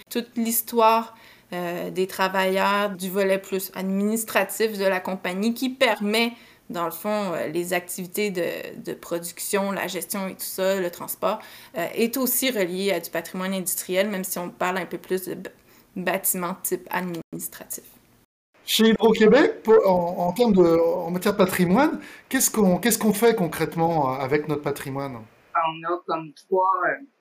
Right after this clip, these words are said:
Speaker 3: trois étapes. On identifie, on protège et on met en valeur. Et, euh, dans le fond, euh, ce qu'on a, c'est comme on identifie d'abord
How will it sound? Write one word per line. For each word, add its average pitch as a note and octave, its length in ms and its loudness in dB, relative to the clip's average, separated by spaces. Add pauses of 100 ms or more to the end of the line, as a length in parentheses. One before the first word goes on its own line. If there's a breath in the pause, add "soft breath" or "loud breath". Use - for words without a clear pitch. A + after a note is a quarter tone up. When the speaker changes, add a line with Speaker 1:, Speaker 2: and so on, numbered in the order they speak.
(400)
Speaker 3:
trois F#3+ 220 2
étapes. F#3 440 0
On E3 180 0
identifie, G#3 840 -2 (380)
on E3 140 0
protège F3+ 680 -2 (400)
et E3 100 0
on E3 120 4
met E3+ 180 6
en E3 120 4
valeur. C#3+ 400 0 (1400)
Et, F3 160 2
euh, E3+ 300 0
dans F3 160 2
le F3 60 -8
fond, B3 340 -2
euh, G#3 60 2 (720)
ce - 160 -12
qu'on F3+ 220 2
a, G#3+ 240 2
c'est F#3 240 0
comme F3 220 0 (160)
on E3+ 60 4
identifie G3+ 680 0
d'abord F#3+ 540 0